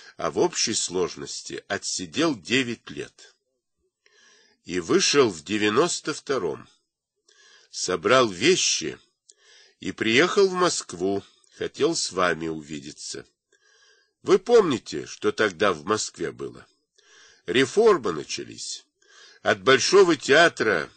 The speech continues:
до Детского мира по всей улице Горького, по всему центру стояли люди и что-то продавали. Длинная такая очередь была,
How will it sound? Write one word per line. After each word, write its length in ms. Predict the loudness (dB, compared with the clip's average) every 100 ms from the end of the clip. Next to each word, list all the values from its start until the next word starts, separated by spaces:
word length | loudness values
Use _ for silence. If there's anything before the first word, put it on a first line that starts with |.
| _
до 220 | _ -4
Детского 560 | 0 0 0 -2 -4 -2
мира 480 | -2 0 2 0 -4 _ _ -20 -20 -20 -6
по 120 | -4
всей 260 | -2 2
улице 480 | 4 2 0 -2 -6
Горького, 600 | 2 4 4 2 -8 -8
по 160 | -8 -8
всему 380 | -6 -6 -6 -6
центру 720 | -2 4 4 4 -4 -10 -12 _ -20 -20 -16
стояли 640 | -12 -4 0 4 6 4
люди 600 | 0 0 0 0 -2 -4 -6 _
и 80 | -10
что-то 420 | -8 -2 -2 -2
продавали. 720 | -10 -10 -6 -6 -6 -10 -16 _ _ _ _ -20 -20 -20 _ _
Длинная 760 | -4 6 8 8 6 0 0 0
такая 440 | -4 -2 0 0
очередь 500 | -2 -4 -6 -12 -14
была, 400 | -12 -12 -12 -16